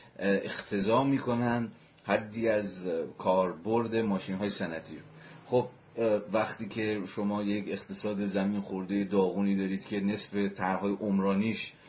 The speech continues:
در سال، اه، به بنبست خوردن و روی زمین موندن و دولت بودجه براشون نداره، خب خود به خود یه شرکت دولتی مثل، اصلاً شرکتی، حالا دولتی یا غیر دولتی،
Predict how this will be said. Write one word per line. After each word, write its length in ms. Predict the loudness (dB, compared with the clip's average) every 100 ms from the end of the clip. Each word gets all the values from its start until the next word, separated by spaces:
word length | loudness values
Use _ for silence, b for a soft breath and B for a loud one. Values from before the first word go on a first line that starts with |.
| B B 0
در 140 | 0
سال، 460 | 0 4 4 4 -2
اه، 580 | -6 -10 -4 -2 -2 -6 -12 -16 -4
به 100 | -2
بنبست 480 | 2 4 4 2 -2
خوردن 580 | -4 -4 -2 -2 -4 -2
و 40 |
روی 520 | 0 0 -2 -4 -4
زمین 480 | -2 -2 -2 0 0
موندن 640 | 0 -2 -2 -2 0 -2
و 260 | -2 -2 -4 -4
دولت 340 | -4 0 0 -2
بودجه 280 | -4 -2
براشون 420 | 0 0 -2 -2 -2
نداره، 560 | 0 0 2 0 -2 B B B B B
خب 280 | -6 -4 -4
خود 340 | -6 -4 -2 -2
به 80 | -2
خود 300 | -2 -2 -6 -18 -16 -16 -14 -16 -18 -20 -20 -20 -18 -2
یه 260 | 0 0
شرکت 440 | -2 -4 0 -2 -2
دولتی 640 | -2 0 0 -2 -4 -4 -4
مثل، 460 | -6 -6 -4 -2 -2
اصلاً 180 | -6
شرکتی، 460 | -4 -4 2 2 2
حالا 120 | -8
دولتی 420 | -6 -6 -6 -6
یا 60 | -6
غیر 220 | -4 -6
دولتی، 320 | -6 -10 -14